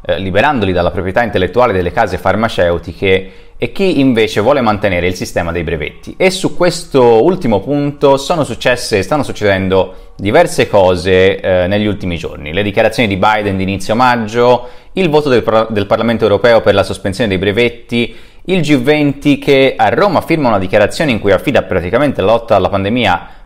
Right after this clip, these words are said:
ai mercati e altre cose che bollono in pentola. Oggi è lunedì ventiquattro maggio, io sono Andrea Degli Innocenti e questo è Io non mi rassegno, la rassegna stampa commentata di Italia che cambia, che tutti i giorni alle dieci e per dieci minuti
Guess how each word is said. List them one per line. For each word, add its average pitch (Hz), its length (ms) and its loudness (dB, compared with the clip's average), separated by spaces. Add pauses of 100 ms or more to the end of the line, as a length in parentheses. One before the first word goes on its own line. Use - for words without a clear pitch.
(140)
ai 123 180 2
mercati 127 880 0 (300)
e 185 100 -2
altre 127 380 2
cose 101 580 2
che 107 160 0
bollono 101 340 2
in 92 160 -2
pentola. - 460 -14 (520)
Oggi 165 400 2
è 131 120 0
lunedì 117 260 2
ventiquattro 113 500 0
maggio, 143 420 2
io 147 100 2
sono 127 160 2
Andrea 110 180 4
Degli 95 120 4
Innocenti 123 680 -2
e - 120 -2
questo - 400 0
è 113 280 2
Io 165 100 2
non 135 120 2
mi 104 80 0
rassegno, 95 300 -2
la 123 60 2
rassegna 110 240 0
stampa 104 300 -2
commentata 113 760 0
di 87 80 0
Italia 87 240 -2
che 78 140 -8
cambia, 92 420 0 (240)
che 185 100 0
tutti 147 200 -2
i - 20 -2
giorni 80 460 -2
alle 143 180 2
dieci 82 400 -6
e 110 120 2
per 107 120 -2
dieci 123 240 -2
minuti 95 560 -6